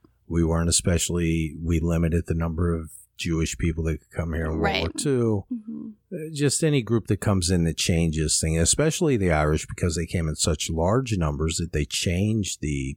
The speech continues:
Speaker 1: population numbers.
Speaker 2: Right. Right. There's always an influx. And when there's an influx, there's always a backlash.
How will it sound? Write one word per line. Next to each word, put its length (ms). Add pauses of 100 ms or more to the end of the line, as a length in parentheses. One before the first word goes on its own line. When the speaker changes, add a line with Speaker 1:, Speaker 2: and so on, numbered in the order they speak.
(140)
Speaker 1:
population 920 (280)
numbers. 540
Speaker 2:
Right. 380 (600)
Right. 240
There's 200
always 440
an 120
influx. 580
And 100
when 120
there's 220
an 80
influx, 420
there's 180
always 300
a 60
backlash. 760